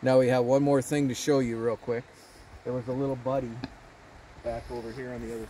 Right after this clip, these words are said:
side. I see some daffodils too, but the daffodils are not blooming anymore. But if you come back over here, let me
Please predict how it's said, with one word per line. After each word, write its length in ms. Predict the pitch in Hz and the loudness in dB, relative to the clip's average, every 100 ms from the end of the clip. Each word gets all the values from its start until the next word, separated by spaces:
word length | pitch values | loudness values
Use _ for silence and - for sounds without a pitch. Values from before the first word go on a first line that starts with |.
| - | -12
side. 300 | 135 113 110 | -10 -8 -10
I 80 | 110 | -14
see 220 | - 135 - | -16 -20 -18
some 100 | 92 | -16
daffodils 560 | 110 - - 98 104 - - | -14 -12 -12 -14 -14 -14 -14
too, 200 | 143 120 104 | -12 -12 -12
but 80 | 110 | -16
the 120 | 98 113 | -14 -12
daffodils 460 | 123 110 110 110 - - - - - - - - - - | -12 -14 -18 -18 -20 -20 -18 -16 -14 -14 -14 -16 -16 -16
are 80 | 117 | -14
not 200 | 127 127 127 | -12 -12 -10
blooming 380 | 143 135 120 120 | -8 -8 -8 -10
anymore. 400 | 113 113 120 120 - - - - - - | -10 -8 -8 -10 -14 -10 -6 -6 -10 -14
But 80 | - | -12
if 80 | - | -12
you 60 | - - | -14 -12
come 140 | 135 147 | -10 -6
back 280 | 139 139 | -6 -6
over 240 | 135 123 117 - | -10 -10 -12 -12
here, 140 | 180 107 | -10 -10
let 40 | |
me 1300 | 107 - - - - - - - - - - - 107 | -12 -16 -8 -8 -8 -14 -14 -18 -20 -20 -18 -16 -16